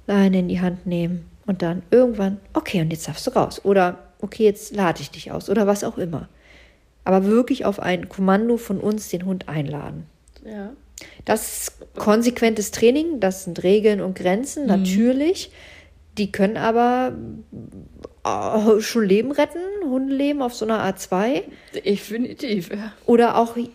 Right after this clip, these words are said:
Speaker 1: weiß ich nicht, wenn ihr vor der Haustür parkt und, ähm, der Hund sieht auf einmal irgendwas, manchmal sind's ja Hirngespinste,
Speaker 2: Mhm.
Speaker 1: und er springt einfach raus und rennt auch dem nicht so schnell fahrenden Auto vor die Füße oder dem Fahrradfahrer oder auch nur einem Menschen oder was auch immer.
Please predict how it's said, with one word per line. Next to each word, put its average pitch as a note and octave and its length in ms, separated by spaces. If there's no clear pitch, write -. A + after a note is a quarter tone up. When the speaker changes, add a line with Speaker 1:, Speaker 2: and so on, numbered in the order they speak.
Speaker 1:
weiß D#4 340
ich G4 140
nicht, A3 160
wenn G#3 160
ihr G#3 200
vor G#3 180
der G3 140
Haustür G3+ 340
parkt G#3 520
und, A3 280
ähm, G3+ 400
der G3 140
Hund G3+ 160
sieht G3+ 220
auf - 180
einmal G3 560
irgendwas, F#3+ 760
manchmal G3 300
sind's G#3+ 200
ja G3+ 60
Hirngespinste, G3 1000
Speaker 2:
Mhm. G#3 420
Speaker 1:
und G#3 200
er G3 100
springt B3+ 480
einfach G#3+ 340
raus G#3+ 220
und G#3+ 180
rennt G3+ 300
auch G#3+ 200
dem G#3+ 420
nicht B3 240
so A3+ 100
schnell A#3 280
fahrenden E3+ 520
Auto E3 320
vor D#3+ 280
die D#3+ 120
Füße F#3+ 320
oder G#3+ 120
dem G#3+ 160
Fahrradfahrer F3+ 880
oder F#3+ 340
auch - 160
nur G#3+ 120
einem G#3 240
Menschen A3+ 460
oder E3 260
was A3+ 180
auch - 160
immer. F#3 320